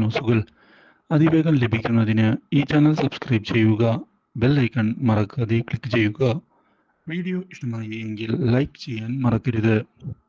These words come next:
ദേവബാലയുടെ നിലപാടുകൾ അറിഞ്ഞതിനെ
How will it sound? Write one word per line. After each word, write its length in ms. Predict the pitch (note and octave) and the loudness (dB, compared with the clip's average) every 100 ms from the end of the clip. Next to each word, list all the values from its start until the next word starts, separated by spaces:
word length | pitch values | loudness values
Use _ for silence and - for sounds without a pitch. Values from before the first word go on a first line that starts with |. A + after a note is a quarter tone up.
| _ _ _ - - D#3+ C3+ | _ _ _ -14 -6 0 2
ദേവബാലയുടെ 760 | F#3 F3+ F#3 F3+ F3 F3+ F3 F3 F3 D3 | 2 0 2 4 6 6 6 6 6 2
നിലപാടുകൾ 640 | D3 C#3+ C3 C#3+ D3 C#3+ D3 D#3 - D3+ | 4 2 2 2 2 4 2 0 -2 0
അറിഞ്ഞതിനെ 480 | D#3 D#3+ D#3 D#3+ | 2 4 4 2